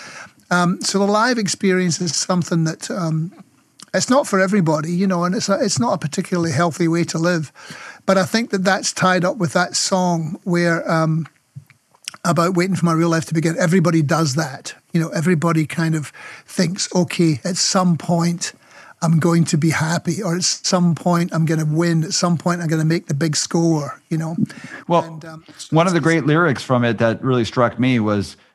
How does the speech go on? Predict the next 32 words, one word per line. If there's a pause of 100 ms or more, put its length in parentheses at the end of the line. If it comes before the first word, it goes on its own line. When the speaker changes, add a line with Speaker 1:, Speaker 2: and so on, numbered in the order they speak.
(160)
Speaker 2:
the
line,
"Forget
what," (100)
and
it (260)
seems
to
be (300)
exactly
what
you're
talking
about. (140)
"Forget
about
the
past,
your
mask
is
wearing
thin." (640)
And
Speaker 1:
Yeah. (540)
Speaker 2:
And
so
about
moving
forward
and
a-,